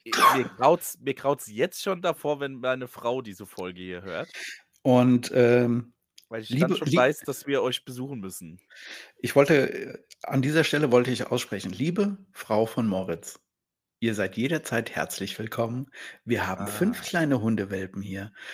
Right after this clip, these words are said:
Speaker 2: und ich glaube, euer Kind würde sich sehr freuen, die mal auf den Arm zu nehmen.“
Speaker 1: Äh,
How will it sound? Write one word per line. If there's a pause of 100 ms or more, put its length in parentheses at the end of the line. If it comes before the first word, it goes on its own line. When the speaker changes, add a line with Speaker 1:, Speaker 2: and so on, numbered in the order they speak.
(220)
Speaker 2:
und
ich
glaube, (360)
euer
Kind
würde
sich
sehr
freuen, (280)
die
mal
auf
den
Arm
zu
nehmen.“ (440)
Speaker 1:
Äh,